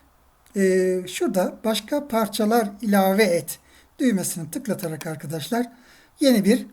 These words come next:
soru ekranı getirmiş olacağım. Evet. E,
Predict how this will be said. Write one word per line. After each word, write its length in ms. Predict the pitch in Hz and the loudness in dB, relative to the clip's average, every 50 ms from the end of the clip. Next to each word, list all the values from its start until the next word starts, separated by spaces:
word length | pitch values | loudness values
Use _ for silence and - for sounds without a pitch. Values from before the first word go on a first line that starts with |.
| - _ _ | -20 _ _
soru 400 | - - - - - 233 247 277 | -10 -8 -4 -2 0 2 2 2
ekranı 600 | 240 208 185 139 - 170 165 175 214 254 247 - - - - _ _ _ - 202 | 0 -2 -4 -6 -6 -4 0 4 4 4 4 2 -2 -16 -20 _ _ _ -6 -2
getirmiş 760 | 196 202 196 - 185 165 160 190 247 247 - - - - - _ _ _ _ _ _ | 0 0 0 0 -2 -2 2 2 2 2 2 0 -6 -10 -16 _ _ _ _ _ _
olacağım. 360 | - 185 165 143 135 139 131 - - _ _ _ _ _ _ _ _ _ _ - - - - _ _ - - - _ _ _ _ _ _ _ _ _ _ _ _ _ _ _ _ _ _ - | -8 -6 -6 -6 -8 -8 -10 -10 -14 _ _ _ _ _ _ _ _ _ _ -20 -20 -20 -20 _ _ -20 -20 -20 _ _ _ _ _ _ _ _ _ _ _ _ _ _ _ _ _ _ -2
Evet. 340 | 320 262 170 139 - - - - _ _ _ _ _ _ _ - | 0 0 0 -2 -6 -10 -14 -16 _ _ _ _ _ _ _ -2
E, 640 | 202 190 185 185 185 180 180 185 185 185 185 190 196 | 0 2 2 2 2 0 0 -2 -2 -2 -2 -4 -6